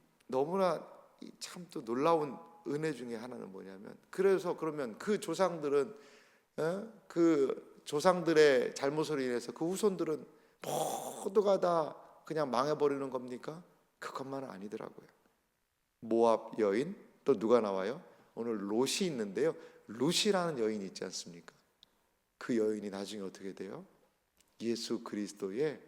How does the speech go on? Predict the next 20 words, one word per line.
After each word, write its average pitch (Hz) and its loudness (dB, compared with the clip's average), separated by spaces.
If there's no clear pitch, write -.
계보에 101 -6
이름을 165 -2
올린 101 -8
여인이 104 -10
되기도 98 -16
하더라는 - -20
거죠. - -20
참 208 -8
저는 175 -2
이건 156 -2
아이러니 180 0
같아요. 110 -10
아이러니 123 -12
같아요. - -20
우리의 110 2
조상들이 107 -8
어떠한 143 0
잘못을 123 -4
저질렀던 113 -4
간에 104 -14